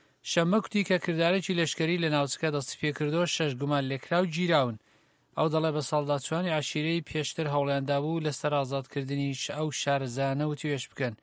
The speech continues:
دەڵێت هەموو یازدە ئەفغانی سەر بە نۆ ڕێکخراوی مین هەڵگرتنەوەنە. ڕفاندن بۆ ئەوەی لە بەرامبەردا پوڵ بە ئازادی کردنی دەربێنن لە ئەفغانستانی زۆر باوە و شارەزایانی مین هەڵگەڵ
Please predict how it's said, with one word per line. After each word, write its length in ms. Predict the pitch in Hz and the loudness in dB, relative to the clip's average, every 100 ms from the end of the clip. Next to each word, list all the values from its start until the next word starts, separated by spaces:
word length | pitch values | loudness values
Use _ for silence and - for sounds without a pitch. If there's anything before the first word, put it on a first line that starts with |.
| _ _ _ _ _ _ _ - | _ _ _ _ _ _ _ -2
دەڵێت 260 | 147 190 160 | 2 4 4
هەموو 260 | 185 208 185 | 4 4 6
یازدە 260 | 160 143 151 | 4 4 0
ئەفغانی 400 | 139 151 170 - | 2 0 0 -2
سەر 120 | 156 | -2
بە 120 | 143 143 | 0 0
نۆ 80 | 175 | 2
ڕێکخراوی 440 | 170 - 160 160 151 | 0 0 0 0 0
مین 120 | 139 | 0
هەڵگرتنەوەنە. 720 | 143 135 131 147 131 120 113 - _ _ _ _ _ _ - | -2 -4 -6 -2 0 0 -4 -10 _ _ _ _ _ _ -6
ڕفاندن 520 | 139 147 180 185 220 | -4 2 4 6 4
بۆ 100 | 202 196 | 6 6
ئەوەی 240 | 180 165 | 6 4
لە 40 | 156 | 2
بەرامبەردا 640 | 160 160 156 175 165 160 | 4 2 4 2 4 2
پوڵ 200 | 147 160 147 | 2 -2 0
بە 100 | 151 | 2
ئازادی 580 | 147 143 147 147 151 147 127 _ - _ _ _ _ - | 4 2 2 0 0 -4 -6 _ -20 _ _ _ _ -8
کردنی 460 | 151 147 180 196 156 127 117 127 - _ _ _ - | -4 0 4 4 4 0 -4 -14 -18 _ _ _ 0
دەربێنن 480 | 151 139 147 175 202 | 2 4 2 4 6
لە 80 | 156 | 4
ئەفغانستانی 600 | 139 147 143 - 180 175 | 4 2 0 0 0 2
زۆر 280 | 147 190 | 2 2
باوە 340 | 170 180 202 208 | 4 4 6 4
و 120 | 196 - | 0 2
شارەزایانی 580 | 160 151 143 151 147 151 | 2 2 2 2 4 2
مین 100 | 151 | 0
هەڵگەڵ 420 | 156 160 185 | 0 0 0